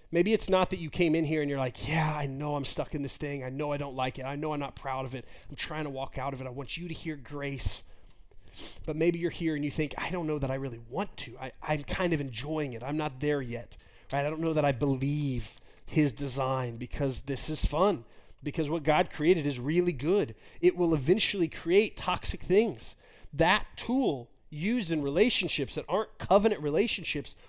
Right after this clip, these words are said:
will eventually just get toxic. But maybe you're not there yet. Maybe you haven't experienced that yet, and you're still just having fun with that. My encouragement to you, one, I'm glad you're here. I really am. There's no, I'm not judging you. You're not gonna get picked on or bullied.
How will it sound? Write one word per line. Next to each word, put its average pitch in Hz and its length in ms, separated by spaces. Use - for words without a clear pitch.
will 175 160
eventually 151 760
just 175 440
get - 160
toxic. - 540
But 202 140
maybe 220 180
you're 254 100
not 247 160
there 220 180
yet. 143 340
Maybe 190 240
you 220 80
haven't 202 200
experienced 196 480
that 139 140
yet, 131 140
and 151 140
you're 180 100
still 214 280
just 190 260
having 185 460
fun 165 300
with 139 160
that. 135 300
My 170 200
encouragement 180 520
to - 80
you, 175 120
one, 185 460
I'm 180 120
glad 135 280
you're 120 80
here. 123 380
I 180 80
really 147 400
am. 156 180
There's 156 140
no, 190 140
I'm 165 80
not 185 180
judging 170 480
you. 208 420
You're 190 140
not 185 100
gonna 165 140
get 139 140
picked - 240
on 190 240
or 143 60
bullied. 180 600